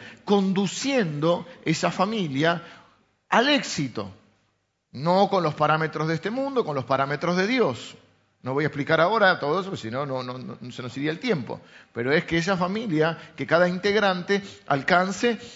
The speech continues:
el propósito o, o encuentre el propósito de su vida para el cual Dios lo creó y sea feliz trayendo honor con su vida, con su familia y con cada cosa que hace a Dios y al, al reino de Dios, al nombre de Dios.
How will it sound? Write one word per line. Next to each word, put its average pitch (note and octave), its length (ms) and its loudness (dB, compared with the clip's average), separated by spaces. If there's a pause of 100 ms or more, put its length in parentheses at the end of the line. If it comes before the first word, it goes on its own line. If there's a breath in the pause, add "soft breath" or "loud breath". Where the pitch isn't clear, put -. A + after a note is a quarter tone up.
(220 loud breath)
el C#3+ 240 0
propósito F3+ 760 -2
o, C3 600 0
o - 80 -6
encuentre D#3+ 680 0
el C#3+ 80 -4
propósito D3+ 560 -4
de D3+ 80 -2
su E3+ 140 -4
vida F#3 320 0
para C3+ 140 2
el B2+ 80 -6
cual D3 160 -2
Dios F3+ 180 0
lo F#3+ 140 -4
creó F3+ 380 0 (320 loud breath)
y - 80 -8
sea E3+ 220 0
feliz D#3+ 300 0
trayendo D#3+ 460 -2
honor D#3+ 440 2 (200 loud breath)
con C3+ 140 -4
su D3 160 -6
vida, D3+ 240 0
con C3+ 140 -8
su C3+ 120 -8
familia C#3+ 400 -2
y C#3 60 -2
con B2+ 160 -8
cada D3+ 260 2
cosa D#3+ 320 -4
que E3 120 2
hace D3 280 0 (220 loud breath)
a B2 140 0
Dios C#3+ 360 0 (220 loud breath)
y A#2+ 160 -2
al, A2+ 220 0
al A#2+ 140 -4
reino B2 300 -4
de A#2+ 80 -2
Dios, C#3 240 0
al A2 100 -4
nombre B2+ 300 -4
de C#3+ 120 0
Dios. F3+ 380 -2